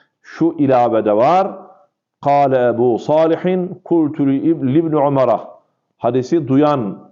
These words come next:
e, zatlardan İbn Salih, Ebu Salih demiş ki Abdullah İbni Ömer radıyallahu anh'a, "Fe erba'aten." Ya Ömer, peki dört kişi olurlarsa, bu dört kişi kendi arasında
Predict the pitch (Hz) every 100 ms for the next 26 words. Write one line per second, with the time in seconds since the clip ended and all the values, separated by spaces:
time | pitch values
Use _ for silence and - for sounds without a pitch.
0 | _ _ _ - 107 101 98 95 95 95
1 | 98 123 127 147 131 135 131 160 156 135
2 | - 123 123 190 - - _ _ - 139
3 | 147 139 143 135 120 151 214 196 165 139
4 | 147 139 135 131 131 127 123 117 117 120
5 | 143 185 202 - _ _ _ _ _ _
6 | _ - 147 202 226 208 196 175 170 151
7 | 139 135 139 - _ _ _ _ - 165
8 | 214 202 170 123 - - - 196 190 165
9 | 226 220 180 196 170 165 170 156 156 113
10 | - - _ _ _ _ - 165 156 196
11 | 196 175 180 170 165 165 170 156 151 151
12 | 147 156 127 90